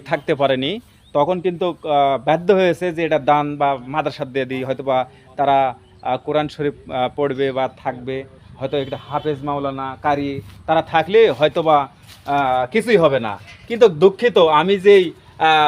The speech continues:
আমার পিছনে যেই, আহ, ঘরগুলো দেখতে পাচ্ছেন, এই সেই মাদ্রাসা। কিন্তু এই মাদ্রাসাত, আহ, যখন, আহ, ছাত্ররা যারা কোরআন শরীফ পড়ে এখানে ঘুমায় যায়, হ্যাঁ,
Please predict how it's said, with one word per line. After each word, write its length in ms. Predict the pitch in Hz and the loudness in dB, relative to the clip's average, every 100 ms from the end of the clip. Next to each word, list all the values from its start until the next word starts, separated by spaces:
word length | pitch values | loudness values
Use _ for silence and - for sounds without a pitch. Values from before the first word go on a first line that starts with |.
| 143 | 2
আমার 240 | 147 170 | 2 0
পিছনে 400 | - 180 190 180 | 0 -2 -2 -2
যেই, 300 | 160 175 151 | 0 0 0
আহ, 420 | 139 135 127 123 117 | 0 0 0 -2 -6
ঘরগুলো 440 | 123 165 165 170 | 0 2 4 2
দেখতে 260 | 160 165 175 | 0 -2 0
পাচ্ছেন, 420 | 170 - 190 226 - - - | -2 0 -2 -2 -8 -12 0
এই 140 | 180 | 0
সেই 200 | 196 190 | 2 2
মাদ্রাসা। 600 | 170 151 147 - 151 151 - - - | 2 2 0 0 0 -2 -6 -18 -6
কিন্তু 340 | 185 190 185 - _ - | -2 2 2 -2 _ -4
এই 240 | 165 190 | 4 4
মাদ্রাসাত, 680 | 175 160 160 165 180 165 147 - - - - | 4 0 0 0 2 4 2 -4 -20 -20 -2
আহ, 200 | 143 143 | 4 4
যখন, 440 | 135 147 160 160 139 - - | 4 0 0 0 -4 -14 -6
আহ, 160 | 139 143 - | 0 0 2
ছাত্ররা 760 | 151 - 170 160 160 147 143 - - - | -2 -2 -2 0 2 2 0 -8 -20 -8
যারা 240 | 139 147 147 | 0 2 2
কোরআন 320 | 165 165 170 | 2 0 0
শরীফ 260 | 175 170 - | -4 -8 -6
পড়ে 360 | 160 175 143 180 - _ _ | -4 0 0 -2 -14 _ _
এখানে 280 | 147 170 160 | -8 -6 -6
ঘুমায় 500 | 131 147 175 196 175 | -8 -6 -2 0 0
যায়, 240 | 135 123 214 - - - - - - - - | 0 -2 -4 -16 -12 -10 -10 -18 -20 -20 -10
হ্যাঁ, 380 | 175 220 135 | -4 -4 -4